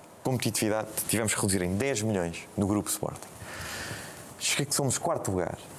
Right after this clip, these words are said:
Varandas, está morto, já perdi, vamos é tentar,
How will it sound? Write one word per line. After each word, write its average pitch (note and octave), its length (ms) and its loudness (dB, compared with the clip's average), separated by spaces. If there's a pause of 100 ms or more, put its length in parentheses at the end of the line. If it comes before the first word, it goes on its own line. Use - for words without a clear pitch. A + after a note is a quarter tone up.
(120)
Varandas, A#2+ 760 2 (320)
está F#2 160 -2
morto, B2 760 2 (680)
já F#2 120 2
perdi, B2+ 760 2
vamos G2+ 220 2
é G#2 60 2
tentar, G2 300 -2